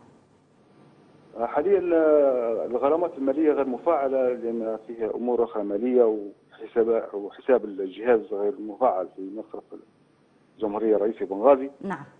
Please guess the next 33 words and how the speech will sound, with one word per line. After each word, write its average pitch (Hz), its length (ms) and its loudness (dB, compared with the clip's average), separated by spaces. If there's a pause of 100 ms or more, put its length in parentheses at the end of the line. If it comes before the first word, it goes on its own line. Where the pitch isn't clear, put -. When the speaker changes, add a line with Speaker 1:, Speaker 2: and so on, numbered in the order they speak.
(140)
Speaker 1:
فهي 123 400 6
لا 120 200 4
زالت 135 420 4
قيد 127 180 4
ال-، 113 160 0
الإجراءات، 113 640 6 (680)
لكن 123 240 0
هناك 139 340 6
إجراء 139 260 4
قانوني 131 440 4
آخر 151 120 0
اللي 131 120 -2
هو 131 200 4
الإحالة 120 520 4
للنيابة 110 360 4
العامة 139 400 2
أو 113 120 -2
قفل 123 280 0
المحل، 110 460 0
يعني، 85 140 -10 (440)
من 320 60 -16
طريق 254 200 2
Speaker 2:
طيب، 277 120 -2
Speaker 1:
حرس 220 140 0
الدولة. 254 140 2
Speaker 2:
ماذا 285 320 2
عن 254 200 4
تسهيل 254 380 4
الإجراءات 220 500 6
الخاصة 240 580 0
لاستخراج 208 680 4
الرخص 208 480 4
للتجار؟ 156 500 -2